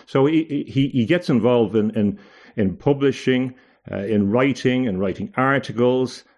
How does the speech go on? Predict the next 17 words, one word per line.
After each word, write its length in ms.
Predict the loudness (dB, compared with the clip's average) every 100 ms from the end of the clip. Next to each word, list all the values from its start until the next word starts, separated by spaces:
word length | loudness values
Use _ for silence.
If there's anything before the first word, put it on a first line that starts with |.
| -4
Later 240 | 0 0
he 80 | 0
does 220 | 0 0
his 100 | -4
P 260 | -4 2 2
H 220 | 2 0
D, 240 | 0 0 0
which 200 | -2 0
was 120 | 0
granted 360 | 2 0 0
to 100 | 0
him 100 | 0
by 80 | 0
the 80 | 0
University 420 | 0 0 0 0
of 120 | 0
Rostock, 640 | 0 -2 -2 -4 -4 -6